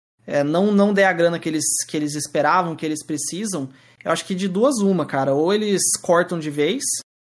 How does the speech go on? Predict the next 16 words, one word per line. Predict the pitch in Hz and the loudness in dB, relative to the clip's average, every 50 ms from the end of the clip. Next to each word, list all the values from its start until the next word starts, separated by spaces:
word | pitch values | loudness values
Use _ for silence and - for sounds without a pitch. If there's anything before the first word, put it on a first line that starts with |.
| _ _ _ _ _ | _ _ _ _ _
ou | - 165 170 180 202 | 0 2 4 6 6
eles | 214 226 240 233 202 | 6 4 2 2 0
reduzem | 220 240 226 196 196 196 208 202 202 233 247 254 - 214 | 0 2 2 4 4 2 2 0 -2 -4 -4 -6 -10 -8
o | 185 175 | -6 -6
escopo | 170 - - - 180 180 180 175 | -6 -6 -6 -2 -2 -2 -2 -2
do | 160 165 | -8 -6
negócio, | 165 151 143 143 143 147 170 185 - - 269 262 254 - _ - | -4 -4 -2 0 2 2 2 0 -2 -4 -4 -6 -8 -10 _ -12
né? | - 151 147 156 175 180 175 | -6 -4 -2 0 0 0 -2
Reduzem | 165 160 156 156 170 185 175 175 175 170 165 | -2 -4 -4 -4 -4 -4 -2 -2 -2 -2 0
o | 156 156 151 151 151 | 0 2 2 0 0
ritmo | 147 135 165 165 - 165 160 | 0 -2 -6 -6 -4 -6 -4
de | 156 151 | -4 -6
produção | 151 165 151 147 147 139 - - 170 165 190 196 180 165 | -4 -4 -4 -4 -4 -4 -4 2 4 4 4 4 4 2
e | |
tudo | 151 147 147 147 | -2 -4 -6 -4
mais, | 143 143 151 175 196 214 | 0 2 2 2 2 0